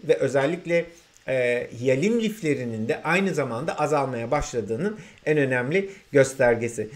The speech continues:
Gittikçe böyle yavaş yavaş azalmaya başladık ama bu arada şunu da söyleyelim. Zaman azalırken hemen kolajenin yapımı azalıyor ama yaşla birlikte aslında kolajenin yıkılmasına neden olan birçok faktörle de karşı karşıya kalıyoruz.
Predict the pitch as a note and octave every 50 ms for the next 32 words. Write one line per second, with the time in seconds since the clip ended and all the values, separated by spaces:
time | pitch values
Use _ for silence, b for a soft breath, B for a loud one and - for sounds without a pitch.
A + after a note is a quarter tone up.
0 | B B B - D3+ E3+ - - G3 F3+ - - E3 D3+ D#3 D#3 D#3 D#3 C#3 -
1 | D3 C#3+ C#3+ D3+ D#3 D3+ - D#3 D3 C#3+ C#3+ C#3 C3+ C#3 B2+ C#3 C#3+ C#3 C#3 C#3+
2 | C#3+ C#3+ C3+ C3+ B2+ - E3+ F#3+ G3 - F#3+ G3 F#3 F3 G3 G3+ F#3 F3 E3+ D#3
3 | D#3+ D3 - - - - E3 E3 D#3+ D3 C3 - - C3 B2+ A#2+ B2 B2 C3+ E3+
4 | G3+ G3+ C#3+ B2+ C#3 C#3 C#3+ C#3+ C#3+ - C3+ B2+ C3+ C#3+ C#3+ D#3 D3+ D#3 - D#3+
5 | C#3 C3+ C#3+ D3+ E3+ A3+ A#3+ B B B B B B B - - D3+ D#3+ F3+ G3
6 | G3 G#3 G#3+ A3 A3 F#3+ E3 E3+ - G#3 G3+ G3+ F#3+ D#3+ D3+ D#3 F3+ F3+ G#3 B3+
7 | C#4 B3+ G#3+ D#3+ C#3 A#2+ G#2 - C3 C3 C#3+ D#3 F3 - - A3 A3+ G3+ F3 F3
8 | F3+ G3 G#3 G#3+ - - - A#2 B2+ B2+ - - - F#3 G3 G3 F#3+ F#3 E3 B
9 | B B B B B _ - - C3+ C3+ D3+ D3+ D3 E3+ F3 F3+ G3+ A#3 B3+ B3+
10 | B3+ B B B B B - C3+ C#3 C#3 - - F#3+ F#3+ G3 G3 F#3+ - A3 A3
11 | G#3 F3+ F3 E3+ E3+ F3+ F3 F3 E3+ E3+ F3 F3+ F3 G3+ G3 - G3 - - -
12 | D#3 - - - E3+ D3+ C#3+ C#3 C3+ C3+ C3 - C3 B2+ B2 - - - B2 A#2
13 | A2+ - - A#2+ A2+ - - A#2 A2+ A2+ A2+ A2+ A2+